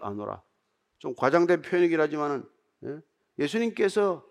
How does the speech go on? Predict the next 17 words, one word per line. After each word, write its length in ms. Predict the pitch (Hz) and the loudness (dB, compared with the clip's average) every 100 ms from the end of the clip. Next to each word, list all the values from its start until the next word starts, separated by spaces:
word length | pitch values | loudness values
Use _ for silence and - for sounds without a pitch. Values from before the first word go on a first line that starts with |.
| _ _ - | _ _ -18
많은 420 | - - 170 214 | -12 -2 2 2
표적과 540 | - 247 240 - 208 | 0 -8 -8 -4 -6
기사를 420 | - 127 185 180 - | -6 -2 0 0 2
더 100 | 151 | 4
많이 240 | 196 226 | 6 6
행하셨지만, 680 | 208 233 214 - 123 104 92 113 _ _ _ _ _ _ - | 2 0 -4 -6 -6 -6 -8 -16 _ _ _ _ _ _ -20
예, 40 | - 120 113 | -20 -20 -20
다 320 | - - 135 151 | -12 -6 -4 -4
기록할 480 | - 208 208 196 202 | -2 2 2 2 -2
수 140 | - | 0
없었다는 520 | 127 - 165 - 175 | -2 -2 -6 -2 -2
것을 400 | 143 117 120 113 120 _ - | -2 -6 -8 -8 -14 _ -10
얘기하고 460 | 123 135 139 127 | -6 -2 -2 0
있는 180 | 117 117 | -2 -4
것이죠. 500 | 117 - - - 175 _ _ _ _ _ _ _ _ _ _ _ _ _ _ _ | -6 -10 -12 -14 -14 _ _ _ _ _ _ _ _ _ _ _ _ _ _ _
그리고는 600 | - 147 156 151 139 123 127 | -6 -2 0 0 0 -2 6
왜 340 | 202 226 190 | 8 8 4